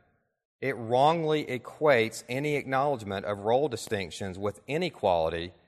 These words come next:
and discrimination." It's interesting, isn't it? Uh, she and Ligon Duncan, a son of this church, co-authored a book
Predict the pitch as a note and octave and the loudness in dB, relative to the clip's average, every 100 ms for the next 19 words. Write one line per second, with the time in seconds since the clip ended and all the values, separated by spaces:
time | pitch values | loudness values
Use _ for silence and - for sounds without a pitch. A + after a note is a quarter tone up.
0 | _ _ _ _ - G#2 G2+ - - G2 | _ _ _ _ -10 -8 -8 -10 -6 -4
1 | G2 F#2+ F2 - - _ _ _ _ _ | -4 -6 -8 -14 -20 _ _ _ _ _
2 | _ _ _ - C3+ - - F#2+ G#2 E2 | _ _ _ -12 -12 -12 -14 -10 -8 -10
3 | - _ _ _ _ - _ - G2+ F#2+ | -18 _ _ _ _ -20 _ -2 2 2
4 | F#2+ - - C3 C3 C3+ A2+ A2+ G#2+ - | 0 -8 -6 -2 -2 -2 -2 -4 -4 -8
5 | A#2 B2+ B2+ A#2+ B2+ C#3 F#2+ E2 - A#2 | -2 0 0 0 -2 -2 -6 -8 -10 -6
6 | A#2 G#2+ A#2+ - G2+ E2+ - - D3 D3 | -6 -6 -8 -4 -4 -4 -10 -8 0 4
7 | A#2+ G#2+ G#2+ F#2+ F2+ F#2+ - | 4 4 0 -2 2 2 0